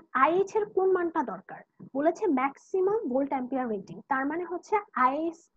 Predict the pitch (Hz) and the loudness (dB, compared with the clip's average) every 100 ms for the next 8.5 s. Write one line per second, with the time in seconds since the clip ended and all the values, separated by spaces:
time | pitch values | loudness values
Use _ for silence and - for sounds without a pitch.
0 | - 233 311 359 285 285 - 370 262 247 | -4 2 2 2 -4 -6 -6 -4 -2 -4
1 | - - 330 427 226 247 277 311 - 226 | -8 -6 -2 -2 0 0 0 -2 -2 -2
2 | 220 208 156 - - - _ _ _ _ | -2 -4 -6 -12 -18 -20 _ _ _ _
3 | _ - - - _ 254 285 370 392 381 | _ -20 -20 -20 _ 4 6 6 4 2
4 | 440 392 285 - 339 370 277 254 294 277 | 2 2 0 -2 -2 0 0 0 -2 -4
5 | 214 170 381 - 269 311 370 311 339 - | -4 -2 -2 0 0 0 -4 -2 -2 2
6 | 277 339 370 349 339 330 302 190 - 269 | 2 2 0 0 0 -2 -6 -8 -6 -6
7 | - 269 320 339 381 359 349 349 359 415 | 0 0 0 -2 -2 -2 -2 -4 -6 -2
8 | 302 - - 339 | -4 -4 -2 2